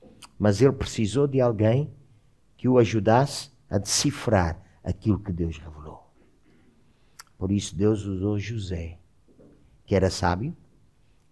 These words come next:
era temente a Deus, era próspero, ainda que passou na sua vida por diversas dificuldades, a Bíblia vai declarando que José era próspero porque o Senhor era com ele.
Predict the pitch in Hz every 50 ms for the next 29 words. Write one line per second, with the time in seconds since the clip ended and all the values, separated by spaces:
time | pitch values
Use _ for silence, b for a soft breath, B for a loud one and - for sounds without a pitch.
0 | - - 95 95 92 98 - 85 85 92 98 104 - 113 104 98 98 95 104 127
1 | 143 - - - _ _ _ _ _ _ _ _ _ _ _ _ _ _ _ _
2 | _ _ _ _ _ _ _ _ - 117 107 107 107 - - 104 101 110 - -
3 | - 151 202 214 - - - - _ _ _ _ - _ - 87 117 135 143 131
4 | 131 - 123 113 - - - 147 139 131 123 - - 117 107 98 131 147 135 135
5 | - - 117 101 101 101 92 127 147 143 143 - 143 123 110 123 113 - - 123
6 | - - 117 104 101 131 143 143 120 123 113 101 123 143 139 131 123 110 104 139
7 | 151 147 123 135 - - 113 107 107 110 131 143 139 - - - 104 95 101 104
8 | 95 87 107 151 156 151 127 107 107 - - - - - - - - - 143 127
9 | B B B B B - 147 156 151 - 143 135 - - - 117 117 120 139 175
10 | 185 160 143 131 123 110 - 104 90 87 87 87 107 143 175 196